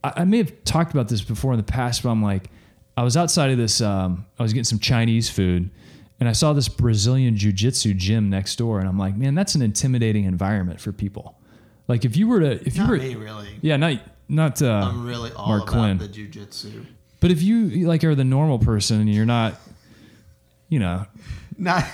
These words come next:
Speaker 1: ripped,
Speaker 2: not U-,
Speaker 1: athletic.
Speaker 2: not U F C fighter
Speaker 1: Yeah, U F C
Speaker 2: condition
Speaker 1: ready.
Speaker 2: like I am, right.
Speaker 1: You look at that and you're like, "That's pretty intimidating."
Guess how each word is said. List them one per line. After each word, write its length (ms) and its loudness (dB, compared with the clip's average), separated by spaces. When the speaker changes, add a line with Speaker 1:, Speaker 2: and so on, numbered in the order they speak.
Speaker 1:
ripped, 480 0
Speaker 2:
not 100 2
U-, 80 2
Speaker 1:
athletic. 400 2
Speaker 2:
not 200 2
U 160 0
F 120 -4
C 260 -6
fighter 260 -4
Speaker 1:
Yeah, 120 0
U 180 2
F 120 0
C 200 2
Speaker 2:
condition 80 2
Speaker 1:
ready. 200 2
Speaker 2:
like 240 -6
I 240 -10
am, 280 -14
right. 220 -10
Speaker 1:
You 120 0
look 160 2
at 60 2
that 100 2
and 100 -2
you're 120 0
like, 180 -2
"That's 160 -4
pretty 260 -2
intimidating." 800 -2